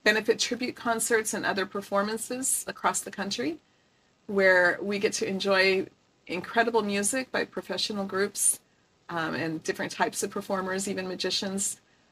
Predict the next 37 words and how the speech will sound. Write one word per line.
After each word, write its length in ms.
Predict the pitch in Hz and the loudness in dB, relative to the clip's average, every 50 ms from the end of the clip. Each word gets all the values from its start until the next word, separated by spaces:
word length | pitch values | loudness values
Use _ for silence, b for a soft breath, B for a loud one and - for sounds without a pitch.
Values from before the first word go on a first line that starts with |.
| b - | b -4
Um, 400 | 170 170 170 160 160 165 165 151 - - _ _ _ _ _ _ _ _ _ _ _ _ - | 0 2 2 2 2 0 -2 -6 -10 -14 _ _ _ _ _ _ _ _ _ _ _ _ -6
and 380 | 190 180 175 165 165 165 170 | -2 4 6 6 6 6 4
they 320 | - 113 180 - 196 180 180 | 0 -4 0 2 6 6 8
are 100 | 180 175 | 6 6
doing 260 | 180 196 185 185 180 | 4 2 2 2 2
it 100 | 170 175 | 2 2
as 160 | 180 170 - | 2 0 0
a 40 | 175 | 0
benefit 400 | 175 170 156 156 165 - - - | -2 -2 -2 -2 -2 -4 -6 -8
for 160 | - - 185 | -8 -8 -8
the 80 | 190 185 | -8 -8
foundation. 640 | - 185 170 170 165 165 170 - - 254 254 277 277 | -6 -6 -4 -4 -2 -2 -2 -2 -2 0 0 0 0
And 140 | 247 202 196 | 0 0 0
so 380 | - - 196 180 180 180 170 - | 0 2 4 4 4 4 4 4
at, 180 | 156 165 - 180 | 2 2 0 0
what 180 | 185 180 175 | 0 0 2
I 120 | 170 170 170 | 2 2 2
do 200 | - 190 190 202 | 2 2 2 2
is 140 | 196 196 196 | 2 2 0
I 60 | 175 | -2
get 140 | 170 - 131 - | -2 -2 -6 -4
to 80 | 175 | -4
speak 300 | - - - 196 196 - 233 | -4 -4 -2 -4 -6 -4 -2
about 280 | 208 208 185 175 - | 0 2 2 2 0
what 160 | 190 180 - | -2 -4 -4
the 80 | - 185 | -6 -8
foundation 520 | - 185 180 180 170 170 170 - 175 160 - | -6 -6 -4 -4 -4 -4 -4 -4 -4 -6 -8
is 340 | - 190 208 254 262 - - | -6 -6 -4 -4 -4 -4 -4
and 100 | 170 - | -4 -6
introduce 460 | 185 175 - 180 - 175 175 175 - | -6 -6 -6 -6 -4 -4 -4 -4 -4
it 80 | - - | -6 -8
to 100 | - 196 | -6 -6
the 60 | 185 | -8
people 280 | 180 - 202 196 - 190 | -6 -6 -6 -6 -4 -4
that 140 | 190 185 180 | -4 -2 -2
are 80 | 180 175 | -2 -2
there. 340 | 180 175 175 180 185 190 | -2 0 0 0 0 -2